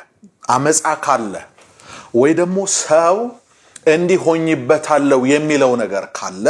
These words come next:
ቅዱስ ሲኖዶሱ፣ ይህን መልእክት የማስተላልፈው መቼም፣ እ፣ ለተከበረው ለኢትዮጵያ ኦርቶዶክስ ተዋሕዶ ቤተክርስቲያን፣ እ፣ ቅዱስ ሲኖዶስ ነው። እ፣ ይሄ ቅዱስ ሲኖዶስ ነገሩን በስሜት ሳይሆን፣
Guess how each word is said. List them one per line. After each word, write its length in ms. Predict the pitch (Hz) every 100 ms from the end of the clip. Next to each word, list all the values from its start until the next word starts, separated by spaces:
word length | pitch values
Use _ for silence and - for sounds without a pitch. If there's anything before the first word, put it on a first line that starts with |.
| 226 240 - - - 95 92
ቅዱስ 280 | - 113 -
ሲኖዶሱ፣ 500 | 131 139 147 143 143 147 -
ይህን 220 | 104 117 120
መልእክት 300 | 123 120 131
የማስተላልፈው 800 | 120 113 - 120 117 113 117 113
መቼም፣ 400 | 110 - 120 120 123 98
እ፣ 120 | 98 92 92 90 87 87
ለተከበረው 840 | 92 95 95 107 - 104 107 104 104 110 98
ለኢትዮጵያ 400 | 98 95 101 104
ኦርቶዶክስ 360 | 98 110 104 -
ተዋሕዶ 240 | 101 101 98
ቤተክርስቲያን፣ 680 | 95 101 95 - 104 90 87 _ - - - -
እ፣ 120 | 92 92
ቅዱስ 280 | - 107 110
ሲኖዶስ 500 | 127 127 127 143 143 160
ነው። 180 | 190 - - _ _ _ _ _ -
እ፣ 80 | 98 90 90 87
ይሄ 120 | 101 120
ቅዱስ 260 | 123 127
ሲኖዶስ 440 | - 147 156 185 190 117
ነገሩን 440 | 101 113 131 185
በስሜት 540 | 113 107 123 131 127 120
ሳይሆን፣ 500 | - - 87 110 127